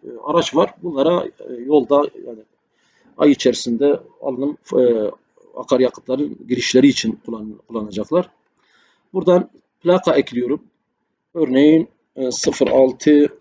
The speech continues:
A T üç yüz on plakamızı girdik. Hatta kaç aracımız varsa hepsini girebiliriz. E, bu şekilde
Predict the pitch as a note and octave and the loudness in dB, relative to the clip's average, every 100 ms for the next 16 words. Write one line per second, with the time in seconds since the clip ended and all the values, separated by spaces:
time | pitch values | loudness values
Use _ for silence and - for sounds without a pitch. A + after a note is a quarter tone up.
0 | - C3+ A#2 - C#3+ C#3+ - _ _ _ | 0 0 0 -2 0 2 0 _ _ _
1 | _ _ _ _ _ _ _ _ _ _ | _ _ _ _ _ _ _ _ _ _
2 | _ _ _ _ _ C#3+ - A2 A2+ F#2 | _ _ _ _ _ -20 -14 -8 -6 -8
3 | - _ B2+ C#3+ D3+ - _ _ _ _ | -18 _ 0 2 0 -4 _ _ _ _
4 | _ _ E3 D3 B2+ A2+ G#2 A#2+ C#3 B2+ | _ _ 0 0 -2 -14 -4 2 4 4
5 | D3+ - C#3+ - C#3 C3+ _ - F3 - | 0 -2 -12 -4 -2 -2 _ -2 -2 -2
6 | C3 C3 A#2+ D3 C3+ D#3 B2+ B2+ C3+ D#3 | 0 2 2 2 4 4 2 -2 -4 -4
7 | - C#3 C3+ C3+ C3+ C3 B2+ B2+ - _ | 0 2 4 4 4 2 2 0 -8 _
8 | _ _ _ _ _ _ _ _ _ _ | _ _ _ _ _ _ _ _ _ _
9 | _ _ _ _ _ _ _ _ _ _ | _ _ _ _ _ _ _ _ _ _
10 | _ _ _ _ - A2+ A2+ A2 A2 G#2 | _ _ _ _ -14 -10 -8 -6 -8 -8
11 | G2+ _ _ _ _ _ _ _ _ _ | -12 _ _ _ _ _ _ _ _ _
12 | _ _ _ - - A2 - - - D#3 | _ _ _ -20 -10 -8 -8 -12 -2 -2